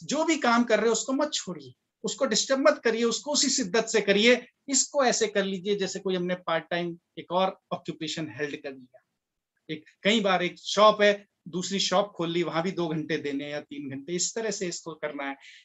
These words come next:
Investment of your choice। कई बार business इसलिए नहीं हो पाते कि उसमें बड़ी पूंजी की जरूरत पड़ती है। कई talent,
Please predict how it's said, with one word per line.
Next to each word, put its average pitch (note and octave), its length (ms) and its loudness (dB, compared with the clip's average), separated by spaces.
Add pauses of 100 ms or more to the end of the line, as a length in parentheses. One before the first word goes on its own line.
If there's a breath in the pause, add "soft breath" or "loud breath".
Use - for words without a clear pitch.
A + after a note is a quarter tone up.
Investment C4 640 4
of C4 140 2
your C4+ 240 6
choice। D#4 520 6 (640)
कई D#4+ 220 6
बार A#3+ 240 4
business G#3 400 -2
इसलिए C4 320 0
नहीं C4 120 8
हो G#3+ 80 4
पाते G3 440 8
कि - 300 -6
उसमें G3 260 -4
बड़ी F#3 140 0 (120)
पूंजी F#3 240 -2
की F#3 100 -6
जरूरत E3 360 -4
पड़ती D3 280 -8
है। D4 100 -16 (320)
कई E4 240 8
talent, B3 580 6